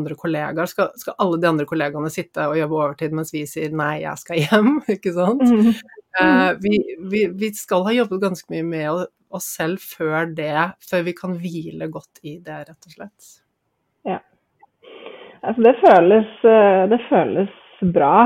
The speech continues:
Speaker 2: å ha på en måte jobbet konkret med det, da. Og det er, og det er jo, som du sier, det er ikke fordi man skal, ikke skal gjøre en god jobb, eh, eller ikke skal være nok til stede, men det er rett og slett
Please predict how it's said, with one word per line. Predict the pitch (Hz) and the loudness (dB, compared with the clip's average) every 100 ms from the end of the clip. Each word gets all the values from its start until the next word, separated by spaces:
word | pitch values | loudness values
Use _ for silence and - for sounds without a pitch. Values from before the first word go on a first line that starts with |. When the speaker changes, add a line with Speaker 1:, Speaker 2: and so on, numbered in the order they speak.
| 233 - | 4 -2
Speaker 2:
å | 214 | 0
ha | 214 202 175 175 | 2 4 4 2
på | 214 | 2
en | 190 | 0
måte | 185 190 190 | 2 2 4
jobbet | 202 165 165 185 - _ - - | 2 0 -2 -4 -6 _ -14 -2
konkret | 202 208 175 165 - 214 | 0 2 0 0 -4 -2
med | 208 | 2
det, | 233 | 4
da. | 370 320 | 6 6
Og | 226 214 | 6 4
det | 190 | 4
er, | 190 196 190 | 4 4 2
og | 208 | 0
det | 220 | 0
er | - 185 196 | 2 2 0
jo, | 220 | 0
som | 233 | 0
du | 226 | -2
sier, | 240 226 | -2 -2
det | |
er | 185 170 175 | 0 0 -2
ikke | 190 | -2
fordi | 226 220 196 | 2 2 2
man | 196 196 | 0 0
skal, | 202 190 196 - _ _ _ - | 2 2 2 -4 _ _ _ -4
ikke | 277 _ 175 | -4 _ -8
skal | - 180 | -2 0
gjøre | 180 | 2
en | 202 | 4
god | 190 196 | 4 6
jobb, | 262 247 - _ | 4 2 -2 _
eh, | - 202 196 202 202 196 196 196 | -2 2 4 4 4 4 4 4
eller | 214 | 4
ikke | 220 180 | 2 -2
skal | - 190 | 2 4
være | 190 | 4
nok | 180 | -2
til | 220 | 2
stede, | 196 196 | 4 4
men | 214 | 2
det | - 190 | 0 -2
er | 180 202 220 - | 0 0 0 0
rett | 185 - 220 | -2 -2 -2
og | 185 | -2
slett | 185 | -6